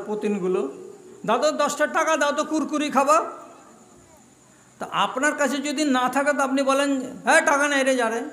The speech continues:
সোজা কথা। কিন্তু আপনি মিঠা ভাষাতে কি বলেন? "হাট হারামজাদি।" বারে বারে এখানে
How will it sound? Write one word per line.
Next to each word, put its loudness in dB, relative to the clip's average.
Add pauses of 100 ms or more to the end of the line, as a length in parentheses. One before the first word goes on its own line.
(360)
সোজা -4
কথা। -10 (580)
কিন্তু -4 (100)
আপনি -2 (540)
মিঠা -2
ভাষাতে -2
কি -6
বলেন? -2 (220)
"হাট 6
হারামজাদি।" -2 (480)
বারে -12
বারে -10
এখানে -12